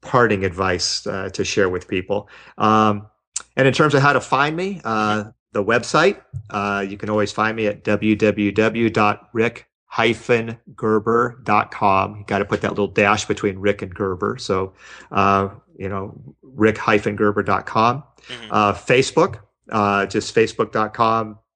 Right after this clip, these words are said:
Speaker 1: you know, backslash Rick Gerber. Uh, uh, for LinkedIn, if you're interested in just kind of seeing a little bit more about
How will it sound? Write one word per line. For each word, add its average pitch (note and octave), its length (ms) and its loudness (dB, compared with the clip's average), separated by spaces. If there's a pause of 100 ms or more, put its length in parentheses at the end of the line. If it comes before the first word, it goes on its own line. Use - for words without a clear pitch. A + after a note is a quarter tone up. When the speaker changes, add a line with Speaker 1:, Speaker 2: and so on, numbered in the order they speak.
Speaker 1:
you G#2+ 120 -4
know, G2+ 160 -2
backslash G#2 640 -2
Rick G#2 360 0
Gerber. G2+ 420 -2 (680)
Uh, G2 600 2 (240)
uh, G#2 340 0 (520)
for C3 340 2
LinkedIn, D#3+ 720 2
if B2 180 0
you're A#2+ 140 2
interested C#3+ 440 0
in B2+ 80 -6
just A2+ 140 -6
kind B2 200 -2
of A2 120 0
seeing C3 360 -2
a B2+ 40 -2
little B2 160 2
bit - 140 -2
more A#2 340 2
about A2+ 480 0